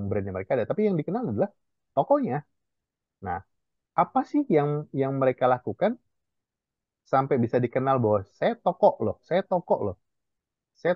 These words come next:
toko serba ada dalam tanda petik gitu, ya? Gimana caranya mereka? Ya, pertamanya, ya, benar mereka menyediakan apa yang kita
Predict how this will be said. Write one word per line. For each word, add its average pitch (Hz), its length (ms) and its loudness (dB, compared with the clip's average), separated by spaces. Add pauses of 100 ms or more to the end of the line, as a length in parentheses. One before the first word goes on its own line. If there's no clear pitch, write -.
toko 151 240 0 (500)
serba 127 260 2 (100)
ada 131 140 4 (100)
dalam 110 160 0
tanda 110 160 -6
petik 160 240 -6
gitu, 98 200 -4
ya? 147 40 0 (1400)
Gimana 294 260 -2
caranya 131 240 2
mereka? 101 180 -4 (100)
Ya, 107 120 2
pertamanya, 113 520 -2 (760)
ya, 101 60 0 (300)
benar 123 180 6 (100)
mereka 135 240 0
menyediakan 120 440 -4
apa - 120 -8
yang 117 120 -6
kita 107 100 -6